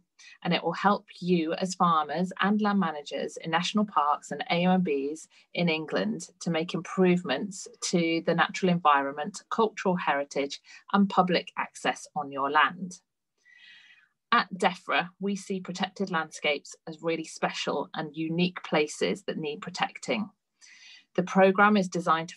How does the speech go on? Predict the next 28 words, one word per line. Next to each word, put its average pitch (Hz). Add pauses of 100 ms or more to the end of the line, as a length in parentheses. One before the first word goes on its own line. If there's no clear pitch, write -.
focus 175
on 151
the 143
key 208
challenges 170
facing 151
you 151
and 160
your 170
local 160
communities 147
in 156
protected -
landscapes, - (540)
helping 180
you 190
to 208
improve 180
the 156
landscape 156
and -
to 156
effectively 180
manage 147
the -
high 165
visitors 156
numbers. 143